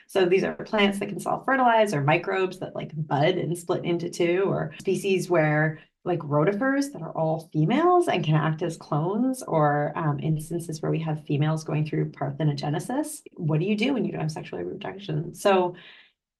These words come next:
if, if we consider all life from bacterias all the way to mammals, a lot of the world doesn't work like this, according to the biological species concept. So if you're a mammal or a bird and you're not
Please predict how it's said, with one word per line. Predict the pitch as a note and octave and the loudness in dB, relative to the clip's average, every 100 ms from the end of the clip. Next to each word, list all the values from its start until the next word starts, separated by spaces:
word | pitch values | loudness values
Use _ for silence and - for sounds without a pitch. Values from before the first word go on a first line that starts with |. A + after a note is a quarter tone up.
| _ | _
if, | A3+ A3+ - - - | 2 2 -2 -10 -2
if | A3+ G#3+ | 0 0
we | A#3+ | -2
consider | G#3 A#3 B3+ A#3+ | 0 0 2 2
all | - F#3+ G#3+ | 4 4 4
life | G3 F#3+ G#3+ G#3+ | 4 0 -2 -4
from | G3+ F3 | -2 -2
bacterias | F3 D#3+ F#3+ F#3 F3+ - - | -2 -4 0 2 0 -4 -6
all | - E3+ F#3 | 0 2 4
the | |
way | G3 F#3+ | 4 2
to | F3+ | 2
mammals, | D#3 E3+ A#3+ D4+ D4+ - _ _ _ - | 0 0 -2 -2 -4 -12 _ _ _ 0
a | |
lot | G3 F3+ D#3+ E3 F3 F3+ | 2 2 2 6 8 8
of | E3+ E3 D#3 _ _ _ F#3+ | 4 0 -6 _ _ _ -2
the | |
world | D#3+ D3+ C#3+ D3+ | 0 0 -2 -2
doesn't | D3+ D#3+ D#3 | -4 -2 -4
work | - - | -4 -4
like | - - - | -4 -6 -4
this, | - - | -6 -6
according | - - E3+ | -10 -6 -6
to | E3 | -6
the | D#3+ | -6
biological | D#3 - - - F3+ | -4 -2 -4 -6 -14
species | - - - - | -12 -10 -10 -10
concept. | - - - - - | -10 -8 -10 -10 -2
So | G3 F3+ E3+ E3+ - - _ - | 2 2 2 -2 -18 -20 _ -2
if | A#4 - | 0 4
you're | G4+ F#4 | 6 8
a | D#4+ | 8
mammal | C4 D4 D#4+ D#4+ D#4 D#4 D4+ - | 6 6 6 6 6 4 2 -2
or | - E4 F4+ F4 | 0 4 8 8
a | E4+ - | 4 2
bird | - A#3 A#3+ A#3 | 2 4 4 2
and | G#3+ A3 | 0 -2
you're | A3+ | -4
not | C4+ C#4+ | -4 -4